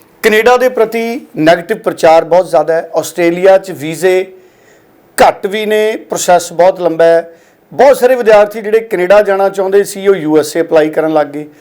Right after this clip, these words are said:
ਯੂ ਐਸ ਏ number of applications ਬਹੁਤ ਜ਼ਿਆਦਾ ਹੋ ਗਈਆਂ, ਰਿਫਿਊਜ਼ਲ ਵੱਧ ਗਈ। ਹੁਣ ਯੂ ਕੇ ਤੋਂ ਰਿਫਿਊਜ਼ਲ ਵਾਲਾ ਵਿਦਿਆਰਥੀ ਕੀ ਮੁੜ ਕੇ ਕੈਨੇਡਾ ਜਾਵੇ, ਯੂ ਕੇ ਜਾਵੇ? ਹਾਲਾਂਕਿ ਟ੍ਰੈਂਡ ਜੋ ਦੇਖ ਰਹੇ ਹਾਂ,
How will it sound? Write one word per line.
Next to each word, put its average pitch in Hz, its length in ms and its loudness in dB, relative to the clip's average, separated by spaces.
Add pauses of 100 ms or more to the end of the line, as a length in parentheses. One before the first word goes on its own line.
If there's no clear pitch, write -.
(340)
ਯੂ 165 220 0
ਐਸ 226 220 2
ਏ 247 40 2
number 185 320 0
of 190 180 2
applications 170 600 -8
ਬਹੁਤ 156 240 2
ਜ਼ਿਆਦਾ 143 280 2
ਹੋ 160 120 -2
ਗਈਆਂ, 160 260 -2
ਰਿਫਿਊਜ਼ਲ 147 380 -4
ਵੱਧ 147 200 0
ਗਈ। 156 220 -14 (540)
ਹੁਣ 262 120 2
ਯੂ 196 200 -4
ਕੇ 247 240 0
ਤੋਂ 247 220 2
ਰਿਫਿਊਜ਼ਲ 202 580 -2
ਵਾਲਾ 190 220 4
ਵਿਦਿਆਰਥੀ 143 560 -2 (540)
ਕੀ 254 80 -2
ਮੁੜ 208 220 0
ਕੇ 226 200 0
ਕੈਨੇਡਾ 196 480 2
ਜਾਵੇ, 214 480 0 (760)
ਯੂ 196 240 -4
ਕੇ 170 180 -2
ਜਾਵੇ? 120 300 -2
ਹਾਲਾਂਕਿ 208 340 -2
ਟ੍ਰੈਂਡ 220 440 -2
ਜੋ 247 120 2
ਦੇਖ 165 260 -4
ਰਹੇ 135 200 -4
ਹਾਂ, 190 60 -10